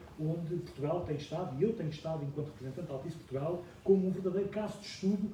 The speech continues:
sobre o sucesso das redes de fibra óptica em Portugal. Eu vou lá estar dentro de um par de semanas deste ano a dizer às pessoas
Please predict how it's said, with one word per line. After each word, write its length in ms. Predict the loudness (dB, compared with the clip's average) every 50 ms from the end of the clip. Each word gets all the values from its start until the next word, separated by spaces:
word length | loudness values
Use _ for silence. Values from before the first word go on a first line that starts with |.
| -6 -12 -12
sobre 280 | -2 2 2 2 2
o 20 | 0
sucesso 560 | -4 -6 -2 0 0 0 0 -4 -8 -14 -16 -14 -2 2
das 160 | 2 2 2
redes 380 | 2 4 4 4 4 2 -2 -10 -14 -16 -18
de 80 | -8
fibra 240 | -2 0 2 4 4
óptica 300 | 4 4 2 0 -2 -2
em 40 | -4
Portugal. 340 | -4 -4 -4 -4 -4 -4 -6 -10 -14 -18 -20 -12 0 2
Eu 80 | 4 4
vou 200 | 4 4 2 2
lá 40 | 0
estar 280 | -2 -2 -2 0 0
dentro 280 | 0 0 -2 -2 -4 -4
de 60 | -4
um 60 | -4
par 220 | -4 -2 -4 -6 -6
de 80 | -4
semanas 360 | -2 0 0 2 0 0 -2
deste 380 | -4 -4 -4 -6 -6 -6 -6 -4
ano 240 | -4 -2 -2 -2 -4 -6 -6 -2 -2
a 40 | 0
dizer 400 | 0 0 0 2 4 4 4 4
às 120 | 0 -4
pessoas 340 | -4 0 0 0 2 0